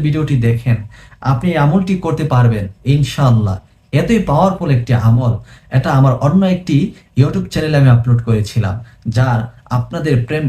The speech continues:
ভালোবাসার সাড়া এত পেয়েছি যে ভাবিলাম যে আমার এই নতুন চ্যানেলে আমি নতুন দর্শকদেরকে কিছু বার্তা আমি দিতে চাই। তো এই গুরুত্বপূর্ণ ভিডিওটি আপনারা শুনুন। এই আমলটি করার জন্য আপনাকে পবিত্রতা অর্জন করতে হবে। আপনি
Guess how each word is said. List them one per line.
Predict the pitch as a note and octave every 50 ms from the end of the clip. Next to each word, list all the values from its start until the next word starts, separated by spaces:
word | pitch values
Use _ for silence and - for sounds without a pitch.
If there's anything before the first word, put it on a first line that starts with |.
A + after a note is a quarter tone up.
| G2+
ভালোবাসার | G#2+ B2+ C3 B2 A#2+ A2+ - B2 A#2+ A2+ - -
সাড়া | - B2 A#2 A2+ A#2 - - D#3
এত | F3+ A3 A3+ -
পেয়েছি | G3 F3+ D3 - - C3+ A2+ - - - _ _ -
যে | B2 B2 A#2+ G2
ভাবিলাম | G#2 C3 D#3 F#3 F#3 D#3+ B2+ A2 G2+ -
যে | - B2+ A#2+ A2+ - -
আমার | A2+ A#2+ A#2+ A#2 A#2+
এই | A#2 A2+ G#2+ A2+
নতুন | A#2 A#2 A3 G3+ F3+ -
চ্যানেলে | - C#3+ C3+ B2+ A#2+ A#2 G#2+ - - - - - _ - -
আমি | A#2+ A#2+ A#2 A2+ A#2+
নতুন | A#2+ A#2 D3 C3+ A2+ A#2
দর্শকদেরকে | C3+ D3 - - F#3 F#3+ D3 A#2+ C3+ C3 A#2 A#2 A#2+ A2 G2 - - - - _ -
কিছু | C3 A#2+ A#2+ A#2+ G2
বার্তা | A2+ A2+ A#2 - - A2+ G#2+
আমি | G#2+ G2+ G2 A2
দিতে | A#2 A#2+ C3+ B2 -
চাই। | G#2+ - - - - - - - _
তো | - C#3+ C3 C3+ E3
এই | F#3+ G#3 F3+ C3+
গুরুত্বপূর্ণ | C#3+ F#3 A3+ A#3 - - A3+ G#3+ F3+ F#3 F#3 F#3 F3 D#3+ B2+
ভিডিওটি | C3 C#3+ D#3 C#3+ B2 -
আপনারা | B2 A#2+ A#2 - B2 A2+ G#2+ G2+ - -
শুনুন। | - B2+ A#2 A2 G#2+ G2 F#2+ - - - - _ -
এই | - A2+ A2
আমলটি | B2 F#3 G#3 G3 F3+ F3+ D3 -
করার | C#3 B2+ A#2+ A2 G2+
জন্য | - A#2+ G#2+ G2+ F#2 F2+ F2+
আপনাকে | F2+ - G2 G2+ G2+ D#3+ F#3+ A3 A3+ A3+ - - _ _ _ -
পবিত্রতা | A#2+ A#2 D3+ D#3 D#3 - C#3 B2 A#2 A#2 A2 G#2+
অর্জন | G2 G2 G#2 G#2+ G#2 G2
করতে | - G#2 - - G2
হবে। | F#2 - G2+ F#2+ - - - - _ _ _ _ - _ _ _ _ _ _ _ _ _ _ _ _ _ _ _ -
আপনি | A#2+ A#2 - C#3